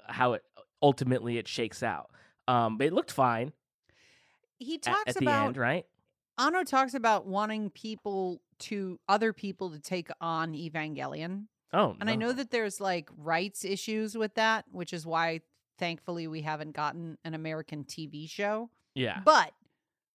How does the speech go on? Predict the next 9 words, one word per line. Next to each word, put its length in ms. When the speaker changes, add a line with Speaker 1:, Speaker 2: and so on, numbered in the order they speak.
Speaker 2:
it 140
does 220
make 220
me 100
daydream 500
about 400
the 240
Andor 840
of 420